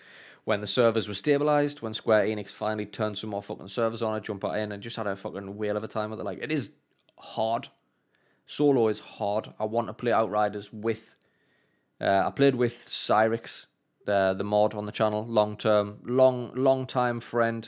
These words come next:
of the show. Um, friend in general, really. Uh, played with him. He was a bit higher level than me then. He's since gone to the nth degree. He's, like, level fucking thirty or something now, I don't believe. So I,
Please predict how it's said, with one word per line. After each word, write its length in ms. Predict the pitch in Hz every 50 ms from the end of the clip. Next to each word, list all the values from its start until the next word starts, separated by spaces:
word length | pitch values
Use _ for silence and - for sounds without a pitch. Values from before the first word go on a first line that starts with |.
| - -
of 100 | - 110 107
the 60 | 110
show. 360 | - - 117 110 107 107 107 - _ _ _ _ _ _ _ _ _ _ _ _ _
Um, 560 | 110 101 104 101 101 101 101 101 98 92 - - _ _ _ _ _ _ _ _ - 113 - 98
friend 280 | - - 104 92 87 92
in 100 | 87 90
general, 320 | 104 98 95 95 98 101 - _
really. 340 | 107 107 104 101 107 127 - _ -
Uh, 300 | 104 104 104 104 101 - 55 - - _ - _ _ _ 120
played 380 | - - 123 127 123 117 - - - _ _ _ _
with 240 | 107 120 120 - -
him. 260 | 127 113 110 107 107
He 160 | 107 117 113
was 100 | 113 110
a 60 | 107 98
bit 120 | 117 107
higher 300 | 107 - 113 110 107 107
level 220 | 107 104 104 104 104
than 100 | 104 101
me 120 | 101 101 98
then. 320 | 101 110 110 107 107 - - _ _ _ _ _ _ _ _
He's 160 | - 107 -
since 280 | - - 107 104 98 -
gone 400 | - - 107 101 98 95 92 95 95 _ _ - 80 - - - - _ _ _ _ - - - - - - - - _
to 100 | - 98
the 140 | 98 98
nth 240 | 95 95 98 95 -
degree. 360 | - 98 - 98 92 92 92
He's, 220 | 95 95 92 92 95
like, 220 | 95 95 92 95
level 260 | 98 95 92 95 92
fucking 320 | 92 - - 80 85 92 87
thirty 340 | - - 104 101 98 90 92
or 60 | 92
something 240 | - 90 95 95 95
now, 160 | 95 95 95
I 60 | 95
don't 160 | 95 104 98 -
believe. 240 | 98 95 92 95
So 160 | - - 101
I, 60 | 104